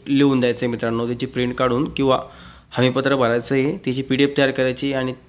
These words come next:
त्यामध्ये तो ॲड करायचा आहे. जेव्हा तुम्ही फॉर्म भरसाल, तुम्हाला ते समजेल. चला पुढं जाऊ.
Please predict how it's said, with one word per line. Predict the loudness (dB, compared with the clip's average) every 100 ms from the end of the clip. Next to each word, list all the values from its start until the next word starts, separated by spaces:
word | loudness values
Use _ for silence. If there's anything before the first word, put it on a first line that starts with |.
| _
त्यामध्ये | -2 0 -2 -2
तो | -2 -2 -4 -12 -4
ॲड | 2 2
करायचा | 2 0 0
आहे. | -4 -4 -8 -20 _ -6
जेव्हा | -2 -2
तुम्ही | 0 0
फॉर्म | 0 0
भरसाल, | 0 -2 -2
तुम्हाला | -2 -2 -2
ते | -2
समजेल. | 0 0 -4 -10 _ -20 -20 -20 -20 -20 _ _ -20 _ -20 -20 -20 -20 -20 -20 -20 -20 -20 -20 -20 -20 -20 -20 -20 -20 -20 -20 -6
चला | 0 0
पुढं | 0 0 2
जाऊ. | 2